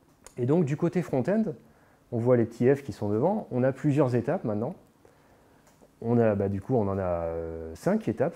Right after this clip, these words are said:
par rapport à une précédemment. Et du côté back-end, on a, euh, donc les B qui sont en dessous, on a aussi plus de, plus de réponses,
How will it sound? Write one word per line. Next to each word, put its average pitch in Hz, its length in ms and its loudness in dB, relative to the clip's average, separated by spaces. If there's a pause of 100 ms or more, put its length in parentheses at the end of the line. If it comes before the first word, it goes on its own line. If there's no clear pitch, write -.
par 98 100 0
rapport 98 300 0
à 95 100 -2
une 147 220 4
précédemment. 110 540 -2 (1080)
Et 143 300 4
du 131 160 0
côté 147 260 4
back-end, 160 520 2 (180)
on 127 180 0
a, 151 280 0 (180)
euh, 95 180 -6
donc 101 200 -4
les 107 100 2
B 127 180 2
qui 120 140 -8
sont 107 140 -6
en 104 40 -2
dessous, 180 380 -2
on 117 100 0
a 113 160 2 (840)
aussi 156 320 2
plus 151 260 2
de, 110 420 2
plus 143 220 0
de 127 80 2
réponses, 123 540 0